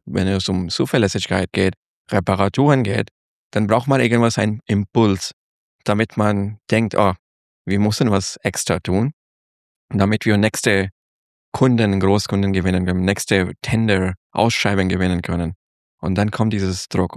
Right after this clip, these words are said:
Und deswegen denke ich, es ist nicht schlecht, dass ein chinesischer Hersteller X-Charge jetzt auch mal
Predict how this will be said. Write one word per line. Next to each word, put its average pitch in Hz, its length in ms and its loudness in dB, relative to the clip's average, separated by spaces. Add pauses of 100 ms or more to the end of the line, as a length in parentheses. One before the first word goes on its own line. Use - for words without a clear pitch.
Und 90 240 -4
deswegen 147 400 2
denke 123 340 2
ich, 135 120 -2 (400)
es - 220 -4
ist - 320 -8
nicht 104 200 2
schlecht, 113 400 0
dass 101 140 -4
ein 92 140 -4
chinesischer 104 500 0
Hersteller 92 420 0
X-Charge 92 560 -2
jetzt - 240 -2
auch 90 160 -2
mal 87 200 0